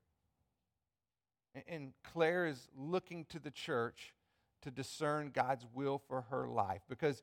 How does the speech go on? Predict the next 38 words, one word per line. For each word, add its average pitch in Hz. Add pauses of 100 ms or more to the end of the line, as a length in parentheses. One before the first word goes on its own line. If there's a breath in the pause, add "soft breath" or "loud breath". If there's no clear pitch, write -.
(340 soft breath)
doing 190
God's 170
will 170
is 143
more 127
important 147
to 185
Claire 110 (720)
than 117
following 117
the 113
crowd. 85 (1600)
This 175
summer, 156
Claire 165
is 151
gonna 151
go 151
into 151
Thailand 120
for 120
a 127
number 156 (200 soft breath)
of 131
weeks 135
in 135
which 151
she's 160
gonna 147
live 147
with 170
a 156
family 131
who, 143 (260 soft breath)
uh, 131
basically 165
has, 160 (240 soft breath)
uh, 135